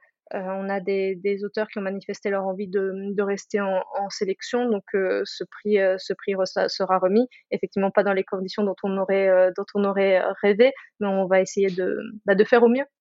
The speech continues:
de faire au mieux et surtout de proposer, euh, des débats, des rencontres et de faire en sorte que, que, comment dire, que ce soit le fond qui soit vraiment, euh, qui prime, euh, que ce soit, euh, les, les thématiques, puisque effectivement les membres, euh, du jury en,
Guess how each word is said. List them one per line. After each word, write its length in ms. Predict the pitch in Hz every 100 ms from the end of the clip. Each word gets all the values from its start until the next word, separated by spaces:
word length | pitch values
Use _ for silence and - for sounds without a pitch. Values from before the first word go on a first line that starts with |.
| -
de 160 | 214 -
faire 140 | 214
au 80 | 202
mieux 200 | 214 254
et 60 | 254
surtout 260 | 226 254
de 40 | 226
proposer, 600 | 226 208 208 214 214 196
euh, 60 | - _ _ _ - 208
des 140 | 214 196
débats, 360 | 202 220 233
des 160 | 220 208
rencontres 480 | 214 - 240 240 220
et 80 |
de 60 | -
faire 180 | 208 196
en 80 | 202
sorte 280 | 226 214 -
que, 400 | 226 214 196 202 - - - _ -
que, 100 | 214
comment 300 | - 202 202
dire, 220 | 196 208 _ _ _ _ - 277
que 80 | 247
ce 140 | 220 226
soit 160 | 226
le 60 | 226
fond 220 | 269 269 - _ _
qui 100 | 220
soit 340 | - 226 214 208
vraiment, 420 | 214 208 214 208
euh, 100 | 208
qui 160 | -
prime, 300 | 214 - 226 214 _ 214
euh, 240 | 208 202
que 180 | 202 208
ce 180 | - 202
soit, 320 | - 214 208
euh, 140 | 196 196
les, 340 | 202 196 190
les 200 | 196 202
thématiques, 500 | - 202 208 - 247 -
puisque 300 | - - 226 208 - - -
effectivement 460 | 196 202 208 220
les 120 | 220 196
membres, 300 | 202 196 190
euh, 180 | 190 185
du 180 | 202
jury 400 | 185 196 208 214
en, 140 | 190